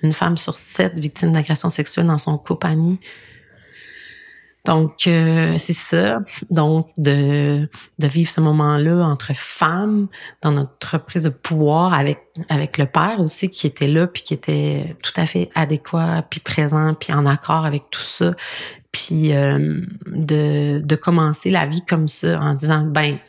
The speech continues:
voici, ma fille, comment, comment on rentre dans la vie. Voici comment on, on se crée ensemble une, une barrière contre la,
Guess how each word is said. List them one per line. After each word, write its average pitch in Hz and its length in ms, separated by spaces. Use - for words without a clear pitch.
voici, 170 460
ma 147 160
fille, 143 480
comment, 139 500
comment 160 580
on 135 40
rentre 147 260
dans 139 120
la 139 160
vie. 139 160
Voici 165 540
comment 156 460
on, 160 260
on 170 100
se - 100
crée 202 300
ensemble 170 600
une, 160 300
une 160 180
barrière 160 1080
contre 147 400
la, 143 260